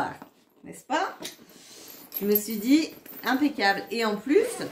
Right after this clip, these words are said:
pour aller au boulot, quand on est une remplaçante, donc je vous montre comment c'est à l'intérieur.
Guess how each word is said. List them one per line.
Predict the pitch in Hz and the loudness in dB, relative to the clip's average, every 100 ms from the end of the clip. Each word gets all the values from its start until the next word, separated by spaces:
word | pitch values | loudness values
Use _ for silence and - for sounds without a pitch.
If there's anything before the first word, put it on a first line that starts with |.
| - | -6
pour | 262 | 2
aller | 262 254 | 4 4
au | 254 | 0
boulot, | 202 220 254 359 | -4 -4 -2 -4
quand | 302 240 | -4 -4
on | 208 | -4
est | 233 | -4
une | 233 | -2
remplaçante, | 202 240 240 214 269 415 - 139 - - - - - - - _ - - - - - - - - - | -2 -2 -2 -2 -2 -6 -8 -12 -12 -20 -20 -20 -20 -20 -20 _ -20 -20 -20 -18 -16 -14 -16 -16 -8
donc | 180 | -4
je | 190 | 0
vous | |
montre | 202 202 208 | 0 0 -2
comment | 208 175 180 | -2 -4 -4
c'est | 190 | -4
à | |
l'intérieur. | 165 170 156 180 | -4 -6 -4 -2